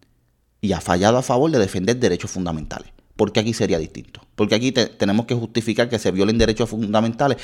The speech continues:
porque es que el colegio tiene que hacer los informes de bitácora, porque los puede seguir haciendo con la, con la colegiación voluntaria. Y el co-, y ahí entra, esa es la, esa es la primera.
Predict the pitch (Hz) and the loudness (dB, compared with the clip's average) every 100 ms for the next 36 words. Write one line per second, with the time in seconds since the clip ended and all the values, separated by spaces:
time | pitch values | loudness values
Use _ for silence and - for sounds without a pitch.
0 | - 104 101 107 120 117 123 113 123 107 | -6 -4 -2 -2 -2 0 0 0 0 -2
1 | 101 101 107 101 95 95 92 85 87 80 | -2 -4 -2 0 0 -2 -4 -2 -2 -4
2 | 76 - - - 85 82 90 - 90 87 | -8 -10 -14 -12 -10 -4 -4 -4 -2 -2
3 | 82 120 151 127 - - _ _ _ _ | 2 2 2 -2 -4 -20 _ _ _ _
4 | _ _ _ _ _ _ _ - 110 98 | _ _ _ _ _ _ _ 2 4 4
5 | - 98 85 87 87 80 80 87 120 143 | 2 0 0 0 -4 -6 -6 0 0 0
6 | 98 82 73 - _ _ _ _ - - | -2 -2 -6 -14 _ _ _ _ -18 -18
7 | - - - 120 127 160 165 127 117 101 | -20 -20 -4 0 0 0 0 2 4 6
8 | 107 147 147 123 113 - _ _ - - | 6 4 2 -2 -4 -6 _ _ -20 -20
9 | - - - 147 127 101 143 131 - 87 | -10 -4 0 2 0 -2 2 2 2 0
10 | 76 | -4